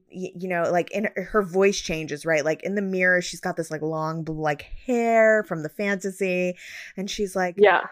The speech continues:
Speaker 1: "Are you all right?" And then her voice
Speaker 2: <laughs>
Speaker 1: changes and, like, we see her and she's like, "Missus Buttle, are you all right?" Like, it's
Speaker 2: Yeah.
Speaker 1: very
Speaker 2: She's like, "What the fuck?" Yeah,
Speaker 1: Right,
Speaker 2: yeah.
Speaker 1: exactly. It's, like, also this, yeah, he's, his fantasy version of her is very different. So
Speaker 2: Totally.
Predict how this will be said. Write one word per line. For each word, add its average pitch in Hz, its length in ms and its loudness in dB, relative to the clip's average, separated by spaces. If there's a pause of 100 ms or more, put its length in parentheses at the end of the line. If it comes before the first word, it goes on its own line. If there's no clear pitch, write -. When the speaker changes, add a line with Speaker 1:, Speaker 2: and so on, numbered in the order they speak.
(320)
Speaker 1:
"Are 220 140 -6
you 240 240 -2
all 254 180 0
right?" 247 760 -4
And 202 120 -2
then 240 120 2
her 226 180 4
voice 180 440 6
Speaker 2:
<laughs> 208 140 6
Speaker 1:
changes 208 380 4
and, 214 100 4
like, 196 140 6
we 202 160 4
see 196 220 2
her 196 200 4
and 175 80 2
she's 196 220 -2
like, 185 180 0
"Missus 285 260 2
Buttle, 240 260 6
are 185 100 4
you 208 160 2
all 226 140 8
right?" 208 520 6
Like, 190 320 4
it's - 680 0
Speaker 2:
Yeah. 196 420 8
Speaker 1:
very 196 380 2
Speaker 2:
She's 202 140 6
like, 233 120 6
"What 269 140 4
the 339 80 6
fuck?" - 360 4
Yeah, 214 200 6
Speaker 1:
Right, 190 180 6
Speaker 2:
yeah. - 220 6
Speaker 1:
exactly. 151 680 2
It's, 135 260 0 (200)
like, 147 260 0 (100)
also 165 300 -2
this, 147 400 -6
yeah, 117 220 2
he's, 151 520 -10
his - 160 -10
fantasy 165 420 -4
version 139 280 -6
of - 60 -16
her - 100 -8
is 147 80 -8
very - 160 -6
different. 120 600 -6 (540)
So 180 480 2
Speaker 2:
Totally. 175 480 4